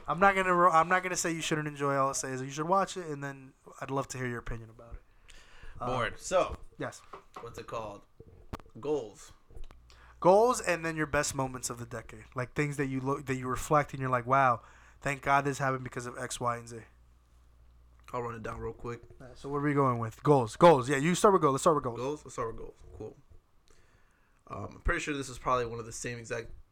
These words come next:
Speaker 2: goals that we had for, that I had for last year. Keeping this, <laughs> keeping this consistent, the podcast.
Speaker 1: Which we have. It's a different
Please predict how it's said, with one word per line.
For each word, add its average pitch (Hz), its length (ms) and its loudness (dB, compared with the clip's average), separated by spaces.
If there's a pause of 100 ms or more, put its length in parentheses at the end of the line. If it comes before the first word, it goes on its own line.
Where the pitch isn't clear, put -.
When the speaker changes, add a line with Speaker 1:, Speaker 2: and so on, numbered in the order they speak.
(240)
Speaker 2:
goals 117 280 -6
that 113 100 -8
we 120 100 -10
had 113 280 -10
for, 113 320 -8 (100)
that 113 100 -6
I 117 160 -6
had 113 140 -8
for - 140 -12
last 113 260 -10
year. 113 100 -8
Keeping - 280 -12
this, - 180 -10 (180)
<laughs> - 180 -4
keeping 143 260 -2
this 131 100 -2
consistent, 139 540 -2
the 127 40 -2
podcast. 135 440 6
Speaker 1:
Which 180 180 6
we 214 140 2
have. 185 340 6
It's 160 200 0
a 175 40 -2
different 175 380 0